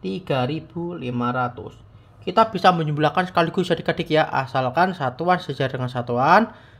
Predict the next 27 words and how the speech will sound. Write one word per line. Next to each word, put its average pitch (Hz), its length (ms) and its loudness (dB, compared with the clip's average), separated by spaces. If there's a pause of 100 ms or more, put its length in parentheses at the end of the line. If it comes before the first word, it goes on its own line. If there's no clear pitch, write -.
(200)
puluhan 139 240 0
dengan 123 240 -4
puluhan, 147 720 2 (320)
ratusan 131 320 -4
dengan 127 160 -2
ratusan, 147 640 2
ribuan 127 320 -2
dengan 120 160 -2
ribuan. 120 480 -4 (480)
Nol 196 240 4
tambah 190 320 6
nol 185 240 -2
tambah 147 240 -2
nol, 170 320 -4
nol. 120 480 -6 (1600)
Nol 185 240 2
tambah 156 240 6
nol 185 160 -2
tambah 160 320 0
nol, 165 320 -2
nol. 135 400 -4
Lima 135 240 -4
tambah 165 240 0
lima, 190 320 2
sepuluh. 175 640 0
Tambah 139 240 -2
lima. 180 400 -2